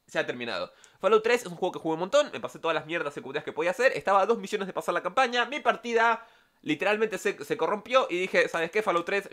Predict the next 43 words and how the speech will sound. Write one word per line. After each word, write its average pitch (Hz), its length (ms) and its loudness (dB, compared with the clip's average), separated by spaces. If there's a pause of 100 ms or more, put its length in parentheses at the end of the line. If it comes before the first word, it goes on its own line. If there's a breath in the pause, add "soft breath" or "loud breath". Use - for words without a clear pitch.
Yo 160 100 -2
te 147 120 -2
pasé, 180 440 -4 (280)
adiós, 117 420 -2
cuídate, 127 400 -2
suerte". 131 400 -2 (480 soft breath)
Eh, 107 320 4
así 104 220 -4
que 123 320 -6
quedó 101 200 -8
muerto. - 320 -16 (800)
Fallout 170 240 0
New 175 120 -2
Vegas, 208 340 2
ochenta 180 400 -4
horas 190 320 4
de 135 100 -8
campaña 151 400 -2
divertidísima 180 800 -2
y 247 240 -10 (480 soft breath)
será 127 220 -4
cosa 160 180 -2
del 156 100 2
motor 160 220 0
de 196 80 -2
mierda, 262 300 2
la 185 100 4
partida 180 300 0
se 175 80 0
volvió 170 180 6
a 170 40 4
briquear 233 340 2
y 208 60 2
dije, 220 300 0
"Mm, 214 120 -10 (100)
está 127 220 -2
bien, 185 180 2
yo 165 160 -8
te 165 80 -4
pasé, 170 400 -4
adiós, 120 240 0
cuídate, 110 360 -4
suerte". 101 360 -8